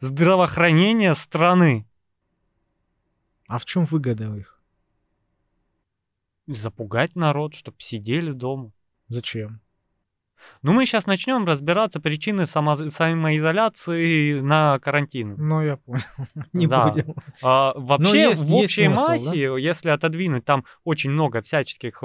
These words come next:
Speaker 1: причин и подоплеки, в общей массе оно сделано для того, чтобы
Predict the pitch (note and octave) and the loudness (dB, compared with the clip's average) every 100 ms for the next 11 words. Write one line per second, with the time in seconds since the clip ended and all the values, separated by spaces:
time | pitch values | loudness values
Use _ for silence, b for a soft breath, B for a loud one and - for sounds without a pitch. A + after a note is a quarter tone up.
0 | B2+ C#3+ D3 - C3 A#2+ B2+ C3+ C#4 D#4 | -8 -6 -6 -2 -2 -2 -2 -2 0 -2
1 | - A#2 b b - B2+ G#3 - B2 A#2+ | -2 -16 b b -10 -2 -2 0 -4 -2
2 | B3+ C#4 - A#2+ _ _ _ _ _ _ | -2 -4 -6 -8 _ _ _ _ _ _
3 | _ _ E3 C#3+ E3+ C#3 D3 E3 C#3 B2 | _ _ -2 2 2 2 2 2 2 0
4 | A#2+ B2+ D3 G3 C4 - D#3 C#3 | 0 0 2 0 -2 0 0 0